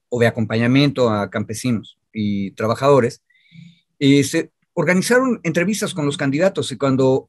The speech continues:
Fox llegó a la entrevista, a mí me tocó preguntarle, eh, qué pensaba hacer en caso de ganar la presidencia, porque de regalo, si usted gana la presidencia, se convierte en comandante supremo de las Fuerzas Armadas, que es otro cargo,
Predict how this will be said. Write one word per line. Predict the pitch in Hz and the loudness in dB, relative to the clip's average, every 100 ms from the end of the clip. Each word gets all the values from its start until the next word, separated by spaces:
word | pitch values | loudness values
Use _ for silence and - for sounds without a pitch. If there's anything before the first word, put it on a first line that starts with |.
| - | 0
Fox | 180 226 - | 2 2 0
llegó | 131 117 139 147 | -4 0 4 6
a | 143 117 107 101 | 6 4 0 -4
la | 104 | -2
entrevista, | 113 131 135 160 - 156 | -2 -2 -2 -2 0 0
a | 151 | 2
mí | 170 | 2
me | 214 220 | 2 2
tocó | 151 202 214 | -2 -2 -2
preguntarle, | 160 123 113 123 117 151 _ _ _ _ _ _ _ _ _ - | -2 -2 -2 -2 -2 -6 _ _ _ _ _ _ _ _ _ -2
eh, | 151 151 | 0 2
qué | 190 | 2
pensaba | 190 208 190 190 196 | 4 4 4 2 2
hacer | - 165 143 - _ _ _ | 2 2 2 -2 _ _ _
en | 139 | -4
caso | 131 147 | -2 4
de | 160 | 4
ganar | 135 139 135 | 4 2 0
la | 131 | 0
presidencia, | 147 139 180 165 135 170 | -2 -4 0 0 0 -6
porque | - 135 117 156 160 - | -4 -6 0 0 2 -2
de | 135 131 | 0 0
regalo, | 113 110 160 190 131 196 | 2 2 2 2 2 -2
si | - | -6
usted | 117 139 | -8 -2
gana | 135 127 | 0 0
la | 107 120 | -2 -4
presidencia, | 139 139 127 120 135 151 | -6 -2 -2 -2 -2 -2
se | - | -4
convierte | - 107 123 120 | -6 -2 -2 -2
en | 135 | -2
comandante | 117 107 117 123 - | -2 0 2 0 -4
supremo | - 110 120 | -8 -4 -2
de | |
las | 107 - | -2 -6
Fuerzas | 92 110 131 | -10 -8 -2
Armadas, | 147 214 160 - _ _ _ _ _ 143 | 2 2 0 -4 _ _ _ _ _ -14
que | 104 | -6
es | 135 | -4
otro | 143 156 | -2 2
cargo, | 190 208 | 2 2